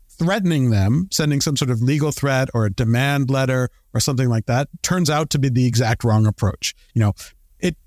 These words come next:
obviously depends. There's so much context involved. You know, it could be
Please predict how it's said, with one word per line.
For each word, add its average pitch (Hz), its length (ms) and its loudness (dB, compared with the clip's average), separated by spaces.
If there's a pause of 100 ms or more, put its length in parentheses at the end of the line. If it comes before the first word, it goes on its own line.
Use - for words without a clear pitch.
(140)
obviously 196 460 0
depends. 156 460 0
There's 143 140 -2
so 208 200 0
much 175 180 -2
context 147 540 -2
involved. 107 420 -2
You 123 140 -2
know, 98 80 -2 (220)
it 139 140 -2
could 165 200 -2
be 147 260 0